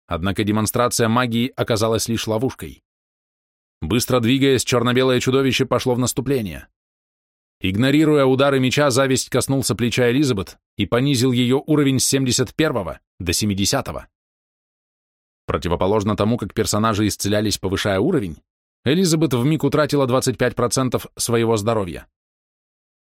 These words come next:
Не подозревая о том, что Зависть не мог забрать у цели уровень одной и той же рукой, капитан Элизабет поспешила отступить.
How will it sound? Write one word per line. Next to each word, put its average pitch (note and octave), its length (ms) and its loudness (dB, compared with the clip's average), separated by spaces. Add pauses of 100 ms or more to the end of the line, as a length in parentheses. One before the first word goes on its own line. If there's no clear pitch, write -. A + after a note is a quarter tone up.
(200)
Не G2+ 120 0
подозревая F3 640 2
о D#3 60 0
том, F3 160 2
что D3 160 2
Зависть C#3+ 480 0
не D3+ 160 0
мог D3+ 240 2
забрать C3+ 340 2
у C3 60 2
цели C3+ 280 2
уровень C3 340 2
одной B2 260 0
и A#2 40 -2
той C3 180 2
же G#2+ 100 0
рукой, G#2+ 400 0 (560)
капитан A#2+ 460 2
Элизабет B2+ 440 2
поспешила A2 540 -2
отступить. - 580 -8